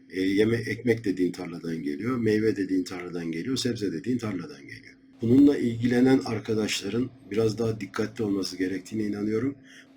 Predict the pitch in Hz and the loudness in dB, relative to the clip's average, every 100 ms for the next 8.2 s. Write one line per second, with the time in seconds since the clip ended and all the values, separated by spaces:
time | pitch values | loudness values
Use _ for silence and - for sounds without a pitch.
0 | - 131 170 147 151 151 - 110 135 - | -4 0 2 2 2 0 -2 -2 -2 -8
1 | - - - - 120 117 - 123 117 123 | -14 -20 -10 -4 -4 -4 0 2 4 4
2 | 135 107 104 104 143 101 95 92 90 87 | 2 2 -2 4 4 4 0 0 -2 -4
3 | - - 95 101 - 110 92 85 110 151 | -10 -4 -4 -4 -6 -6 -4 -2 0 -2
4 | - - - 120 123 113 113 110 101 95 | -8 -20 -6 4 4 4 0 -2 -4 -2
5 | 107 110 117 98 82 82 85 - 151 - | -2 -2 -4 -6 -8 -8 -10 -6 -6 -6
6 | - - - - 131 101 113 151 156 - | -18 -20 -10 0 4 4 4 4 2 -12
7 | _ _ - 110 104 101 117 120 123 110 | _ _ -10 -6 -4 2 4 4 4 2
8 | 90 | 0